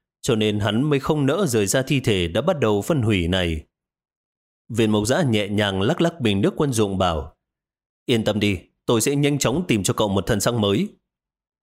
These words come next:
Bây giờ đã tìm được Lệ Thần, những chuyện khác đương nhiên sẽ giao lại cho cảnh sát xử lý. Viên Mộc Dã phải nhanh chóng tìm một cơ thể mới cho Lệ Thần, bởi vì cậu cũng không biết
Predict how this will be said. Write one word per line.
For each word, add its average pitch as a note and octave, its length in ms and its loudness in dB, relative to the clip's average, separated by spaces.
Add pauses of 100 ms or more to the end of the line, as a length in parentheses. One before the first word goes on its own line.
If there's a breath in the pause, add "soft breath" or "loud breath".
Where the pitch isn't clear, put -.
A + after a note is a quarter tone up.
(680)
Bây C#3+ 160 0
giờ A#2+ 220 2
đã F3+ 140 0
tìm A2+ 240 0
được G2+ 140 0
Lệ G#2+ 160 2
Thần, F#2 380 0 (220)
những E3+ 200 0
chuyện G#2 200 0
khác D3+ 260 -2
đương A2+ 260 0
nhiên A2+ 220 2
sẽ C3+ 160 0
giao G#2+ 280 2
lại G#2 320 0
cho A#2+ 120 0
cảnh F#2+ 200 0
sát E3 180 0
xử F#2+ 140 0
lý. A2+ 340 2 (500)
Viên C#3 160 2
Mộc A#2+ 160 0
Dã D3+ 200 0
phải G2+ 220 -2
nhanh C#3 240 0
chóng E3 300 0
tìm G#2+ 140 2
một G2 140 -2
cơ C#3 120 2
thể G#2+ 160 0
mới A#2 340 2
cho C#3 140 -2
Lệ G2+ 200 0
Thần, F2 320 -2 (300)
bởi C#3+ 120 2
vì B2 140 0
cậu A#2 320 0
cũng C#3 160 0
không G2+ 260 0
biết D3+ 320 -2